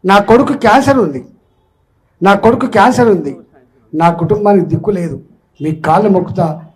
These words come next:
నా షెడ్ కూల్చకండి" అని చెప్పి కాళ్ళ మీద పడ్డది ఆమె. కానీ కనికరించలే, కొట్టేసిండు. మీరు టీవీలో చూసింటారు. మొన్న ఒక మహిళ,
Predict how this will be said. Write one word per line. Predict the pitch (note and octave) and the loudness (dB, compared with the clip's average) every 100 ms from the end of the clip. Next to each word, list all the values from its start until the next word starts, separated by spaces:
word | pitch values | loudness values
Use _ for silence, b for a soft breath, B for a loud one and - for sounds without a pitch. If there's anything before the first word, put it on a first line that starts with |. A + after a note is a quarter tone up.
| - | -8
నా | D#3+ D#3+ | -4 -2
షెడ్ | C3+ D#3+ E3+ | -2 -4 -2
కూల్చకండి" | G3+ - A3+ A3+ G#3 F#3 | -4 -4 -6 -4 -2 -2
అని | E3+ E3+ | -2 -4
చెప్పి | - F#3 E3 - | -2 -2 -2 -4
కాళ్ళ | D3+ F#3 | -4 -2
మీద | F3+ | -2
పడ్డది | D#3 D3 C#3+ | -2 -6 -6
ఆమె. | B2 A2+ - - _ _ _ _ _ _ _ _ _ - | -8 -10 -16 -20 _ _ _ _ _ _ _ _ _ -8
కానీ | C#3 C#3+ | -6 -4
కనికరించలే, | C#3 E3 E3 E3+ D#3 C#3 B2 - - - - _ _ _ _ _ _ D3+ | -6 -6 -4 -4 -6 -10 -12 -18 -20 -20 -20 _ _ _ _ _ _ -8
కొట్టేసిండు. | D3 F3+ E3+ - - - _ _ _ _ _ D3 | -6 -4 -4 -4 -6 -16 _ _ _ _ _ -14
మీరు | C#3 | -10
టీవీలో | E3 F3+ F3+ | -4 -2 -2
చూసింటారు. | E3 G3 - - - - _ _ _ _ _ _ _ _ - | -2 -6 -6 -10 -14 -20 _ _ _ _ _ _ _ _ -4
మొన్న | F3 G3 | 0 2
ఒక | G3 | 2
మహిళ, | F#3+ A3 A#3 G#3 B3 | 4 4 4 4 0